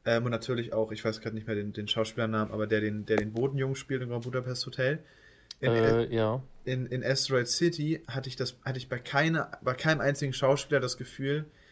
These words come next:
Speaker 1: dass er seine Figur so richtig ausleben konnte, weil es dann jetzt doch so viele Leute auch sind und weil dann einfach die Geschichte dann emotional auch nicht genug Futter hat. Also
Speaker 2: Ja. Aber ich muss sagen, Jason Schwartzman fand ich eigentlich schon,
Speaker 1: Ja, er war natürlich
Speaker 2: also,
Speaker 1: am stärksten, ne? Aber ich
Speaker 2: ja.
Speaker 1: find so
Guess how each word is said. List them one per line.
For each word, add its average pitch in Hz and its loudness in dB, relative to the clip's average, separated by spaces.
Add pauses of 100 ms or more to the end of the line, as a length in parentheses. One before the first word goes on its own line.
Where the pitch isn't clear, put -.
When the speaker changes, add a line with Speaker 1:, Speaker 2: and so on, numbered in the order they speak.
(220)
Speaker 1:
dass 127 -4
er 123 -4
seine 123 0
Figur 131 -2
so 127 -4
richtig - -8
ausleben 139 0
konnte, 135 0
weil 120 6
es 117 -4
dann 120 0
jetzt 113 -4
doch 120 0
so 160 6
viele 131 0
Leute 117 4
auch 120 -2
sind 143 -2 (280)
und 135 0
weil 135 6
dann 127 2
einfach 127 0
die 131 -4
Geschichte - 0
dann 127 -2
emotional 135 0
auch 127 2
nicht 123 -8
genug 123 -4
Futter 113 -4
hat. 95 -6 (600)
Also 127 6
Speaker 2:
Ja. 120 6 (360)
Aber 120 8
ich 131 6
muss 147 4
sagen, 143 4
Jason 131 0
Schwartzman 139 -2
fand 139 -2
ich 135 -6
eigentlich 127 -2
schon, 123 4
Speaker 1:
Ja, 131 6
er 139 8
war 139 8
natürlich 131 2
Speaker 2:
also, 110 4
Speaker 1:
am 110 8
stärksten, 117 4
ne? 135 6
Aber 135 8
ich 120 2
Speaker 2:
ja. 117 8
Speaker 1:
find 110 8
so 131 6